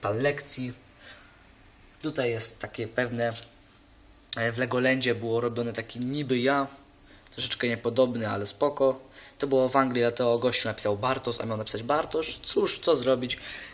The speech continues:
Wielka Orkiestra Świątecznej Pomocy, z tej strony zresztą też.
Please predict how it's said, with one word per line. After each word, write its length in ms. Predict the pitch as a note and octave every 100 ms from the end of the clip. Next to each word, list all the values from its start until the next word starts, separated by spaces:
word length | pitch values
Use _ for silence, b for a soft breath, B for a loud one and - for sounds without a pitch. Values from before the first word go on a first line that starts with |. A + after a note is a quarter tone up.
| -
Wielka 220 | E3+ D#3
Orkiestra 380 | C3+ C3 C3+ A#2
Świątecznej 380 | - A#2 G#2+ G#2+
Pomocy, 720 | C#3+ D3+ D#3+ D#3 - D3+ C#3
z 160 | D3+
tej 120 | D3 C#3+
strony 300 | - - A2
zresztą 380 | G#2 - A2
też. 380 | A2 C#3+ C#3 -